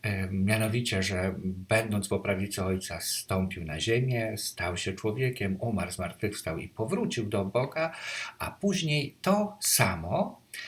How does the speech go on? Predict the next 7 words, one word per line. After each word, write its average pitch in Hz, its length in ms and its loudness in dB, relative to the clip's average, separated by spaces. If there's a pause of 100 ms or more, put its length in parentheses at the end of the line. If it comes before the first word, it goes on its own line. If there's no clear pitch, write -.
(240)
e, 98 680 -2
obiecuje 113 520 2
każdemu, 135 1000 0
kto 113 580 0 (140)
przyjmie 95 400 2
chrzest - 880 -2 (220)
i 151 440 0